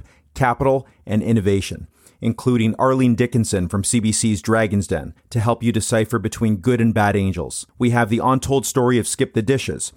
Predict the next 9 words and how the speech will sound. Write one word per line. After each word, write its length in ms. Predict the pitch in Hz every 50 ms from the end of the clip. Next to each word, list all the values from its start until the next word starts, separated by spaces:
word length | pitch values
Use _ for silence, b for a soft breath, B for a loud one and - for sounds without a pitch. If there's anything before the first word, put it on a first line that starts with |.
| _ _
with 160 | - 113 -
co-founder 720 | - - 131 127 - - 131 120 120 113 120 113 - - _ -
Chris 260 | - - 143 - -
Samare, 400 | - 127 120 117 110 98 78 - - _ _
who's 180 | - - 117 101
also 280 | 127 127 120 - 127 123
building 360 | 101 123 120 110 117 117 110
Harvest 480 | 101 - - 135 135 107 113 101 -
Builders 480 | - 107 90 80 - - - - -